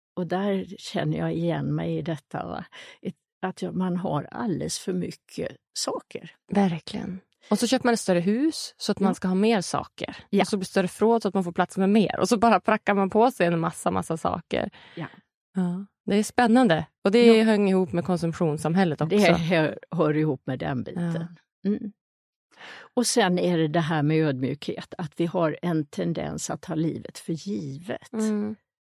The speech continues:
Speaker 1: Men det faktiskt förändras från en sekund till en annan.
Speaker 2: Mm.
Speaker 1: Så det är återigen det där tacksamhet
Speaker 2: Mm.
Speaker 1: över vad vi har fått.
Speaker 2: Ja.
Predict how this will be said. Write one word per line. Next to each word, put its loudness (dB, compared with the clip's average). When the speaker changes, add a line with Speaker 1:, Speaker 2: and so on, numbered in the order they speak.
Speaker 1:
Men 2
det -4
faktiskt -4
förändras -2
från -4
en 0
sekund -8
till -8
en -8
annan. -10
Speaker 2:
Mm. -6
Speaker 1:
Så -4
det 2
är 2
återigen 0
det -2
där -6
tacksamhet -6
Speaker 2:
Mm. -2
Speaker 1:
över -2
vad -6
vi -8
har -10
fått. -20
Speaker 2:
Ja. -6